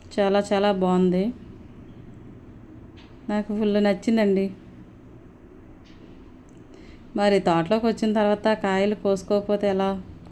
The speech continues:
కోసుకోవాలి కదా. కాయ కోసేద్దామని వచ్చేసాను చూడండి, నాకు ఈ కాయ నచ్చింది, కోసుకున్నాను.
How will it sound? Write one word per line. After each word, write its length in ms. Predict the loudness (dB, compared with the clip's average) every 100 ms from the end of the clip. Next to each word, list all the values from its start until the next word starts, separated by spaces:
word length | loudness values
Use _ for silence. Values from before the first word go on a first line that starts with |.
| -8
కోసుకోవాలి 540 | -8 -2 0 2 0 -2
కదా. 220 | -2 -2 -4 -10 -18 -20 -20 -20 -20 -20 -12 -4
కాయ 220 | 0 0 0
కోసేద్దామని 760 | -2 2 0 2 0 0 2 4 4 2 -14 -20 -20 -20 -20 -20 -12 -8
వచ్చేసాను 500 | -6 -2 -2 0 -2 0
చూడండి, 320 | -2 2 2 2
నాకు 120 | 0
ఈ 20 | -2 -2
కాయ 140 | 0 0
నచ్చింది, 440 | -2 0 0 2 -2 -8 -20 -20 -20 -20 -20 -20 -20 -20 -20 -20 -6
కోసుకున్నాను. 720 | -2 -2 -2 2 4 4 2